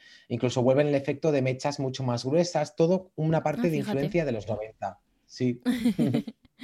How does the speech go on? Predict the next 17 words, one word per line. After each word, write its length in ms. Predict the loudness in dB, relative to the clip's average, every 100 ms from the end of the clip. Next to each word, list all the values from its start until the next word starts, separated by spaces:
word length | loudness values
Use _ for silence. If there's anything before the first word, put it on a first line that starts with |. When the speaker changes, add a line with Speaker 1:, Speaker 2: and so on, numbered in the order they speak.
| -14 -16 -20 -20 _ _
Speaker 2:
Vale, 680 | -10 -4 2 2 4 0 -2
Speaker 1:
<laughs> 40 |
Speaker 2:
em, 1120 | -6 -4 -4 -4 -6 -6 -6 -8 -8 -8 -10 -10
entonces, 480 | -6 -4 -4 -4 -8
consejos 600 | -4 -2 -2 -4 -2 -2
para 240 | -2 -2 0
una 200 | 0 -2
melena 460 | -2 -4 -4 -6 -8
bonita 800 | -4 -4 -2 -4 -4 -6 -8 -6
y 120 | -6
con 260 | -2 -2 0
brillo, 300 | -2 -2 -2
Alex. 360 | -4 -6 -12 -20
Dinos 680 | -20 -20 -10 -4 -2 -2 -4
qué 140 | -4
podemos 400 | 0 0 0 -6
hacer. 420 | -10 -12 -14 -16